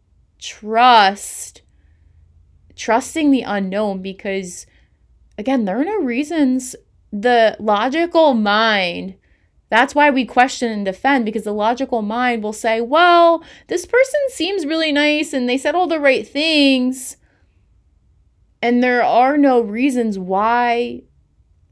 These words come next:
maybe you wouldn't ta-, why I wouldn't take the <laughs> business opportunity." But this is where you really lean into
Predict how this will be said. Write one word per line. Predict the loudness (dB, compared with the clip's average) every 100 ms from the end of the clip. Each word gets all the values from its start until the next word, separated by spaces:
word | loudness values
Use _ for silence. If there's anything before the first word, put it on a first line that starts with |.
| -10
maybe | -4 -4 -2
you | -2 -2 -2
wouldn't | 0 0 2 0 -2 -6 _ _ _ _ _ _ -6
ta-, | -2 2
why | 4 6 4
I |
wouldn't | 2 2 0 4
take | 2 4
the |
<laughs> | 4
business | 4 4 4
opportunity." | 4 2 -2 -2 -4 -4 -6 -8 -10 -12 _ _ _ _ _ _ _ _ _ _ _ _
But | -2 0 0 -4 -4
this | -8 -6
is | -8 -6
where | -4
you | -4 -8 -8
really | -6 -4 -2 -4 -8 _ _ _ -18
lean | -8 -4 -4
into | -4 -6 -6 -6 -10 -8 -8 -10